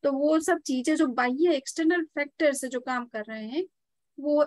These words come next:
एक तरह से द्रव्यलेशा को create करते हैं। वो द्रव्यलेशा के अंतर्गत आते हैं, उनके जो colors वगैरह चीजें हैं,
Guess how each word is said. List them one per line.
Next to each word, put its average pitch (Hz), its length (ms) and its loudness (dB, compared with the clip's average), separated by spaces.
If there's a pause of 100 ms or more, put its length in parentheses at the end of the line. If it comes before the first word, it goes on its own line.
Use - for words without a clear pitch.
एक 254 180 -6
तरह 240 160 -4
से 262 240 -8
द्रव्यलेशा 226 680 -8
को - 180 -10
create 220 340 -8
करते 185 360 -12
हैं। 247 180 -10 (400)
वो 285 140 0
द्रव्यलेशा 240 600 -2
के 226 140 -8
अंतर्गत 254 540 -8
आते 233 280 -8
हैं, 277 140 0
उनके 240 280 -6
जो 226 120 -6
colors 226 520 -6
वगैरह - 260 -10
चीजें - 320 -10
हैं, - 420 -12